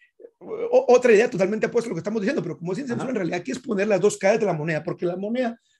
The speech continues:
Speaker 1: como la tortilla de los tacos, tiene dos caras. Y dice, o sea, el proceso de pulido puede ser, puede llegar a ser en algunas ocasiones, o en muchas ocasiones más bien, en realidad nocivo y destructivo. ¿Por qué?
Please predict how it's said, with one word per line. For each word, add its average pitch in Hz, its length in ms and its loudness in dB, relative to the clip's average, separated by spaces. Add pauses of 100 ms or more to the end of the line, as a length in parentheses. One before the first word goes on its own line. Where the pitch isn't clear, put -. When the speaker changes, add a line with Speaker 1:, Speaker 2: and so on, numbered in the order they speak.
Speaker 1:
como 170 220 0
la 147 140 2
tortilla 190 380 0
de 165 60 4
los 151 200 -4
tacos, - 500 -2
tiene 190 420 0
dos 170 380 -4
caras. - 500 -8 (560)
Y 220 100 0
dice, 175 340 -2 (320)
o 370 120 -2
sea, - 320 0
el 226 200 2
proceso 339 560 4
de 339 80 4
pulido 202 680 0 (420)
puede 240 200 4
ser, 220 240 2
puede 240 260 4
llegar 190 300 4
a 208 60 0
ser 196 180 0
en 165 100 0
algunas 185 380 -6
ocasiones, 180 480 -4
o 180 120 4
en 156 120 0
muchas 175 320 -2
ocasiones 151 360 -6
más 143 120 -6
bien, 220 240 -6 (340)
en 180 140 4
realidad 165 480 2 (200)
nocivo 190 560 4
y 175 80 2
destructivo. 185 640 0
¿Por 214 180 4
qué? 285 220 -6